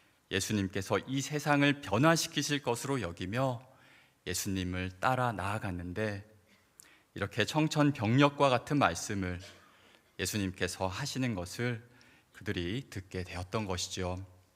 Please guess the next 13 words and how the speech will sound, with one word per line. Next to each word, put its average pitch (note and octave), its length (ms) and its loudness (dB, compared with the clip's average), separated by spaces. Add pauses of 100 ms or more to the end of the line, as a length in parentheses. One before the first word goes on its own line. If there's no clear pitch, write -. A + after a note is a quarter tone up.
(1040)
다급한 A#2+ 440 4
나머지 A2 380 4
베드로가 A#2+ 500 2
나서서 G#2 760 -2 (640)
예수님의 C3 540 2
이 C#3+ 60 6
말씀에 F#2 840 0 (460)
항변하게 A2+ 680 -2
됩니다. F2+ 600 -4 (920)
상당히 D3 480 4
감정이 D3 580 6
격한 D3+ 380 2
상태로 B2+ 840 0